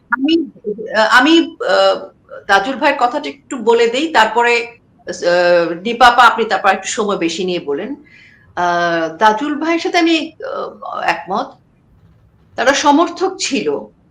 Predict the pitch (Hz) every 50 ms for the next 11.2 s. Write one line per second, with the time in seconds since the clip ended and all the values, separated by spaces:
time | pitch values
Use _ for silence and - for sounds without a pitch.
0 | _ _ _ _ _ _ _ _ _ _ - 240 220 269 - 247 233 247 269 277
1 | 262 254 240 240 269 262 - 320 277 - - 254 220 240 247 240 - - 320 294
2 | 262 240 220 208 202 196 - 220 190 175 175 170 175 196 202 208 226 220 - 226
3 | 196 208 208 254 254 254 - 262 254 277 269 - 269 254 247 240 226 214 214 196
4 | 160 151 - - - - 247 254 247 226 185 165 165 160 151 151 - - - 165
5 | 143 165 - 311 - - _ _ - - - - _ _ _ _ _ - - -
6 | 285 269 - - 254 262 262 - - - - 339 330 330 339 339 320 330 - 320
7 | 311 302 - - 254 214 220 220 302 349 320 - - 339 330 349 320 320 247 226
8 | 214 220 - 226 214 226 214 170 160 151 - - - - 202 226 330 330 - _
9 | _ _ _ _ _ _ _ _ _ - 247 247 320 330 320 - - 320 330 349
10 | 370 359 370 - 269 220 196 214 208 247 233 220 247 233 - 247 247 220 294 330
11 | 320 320 302 311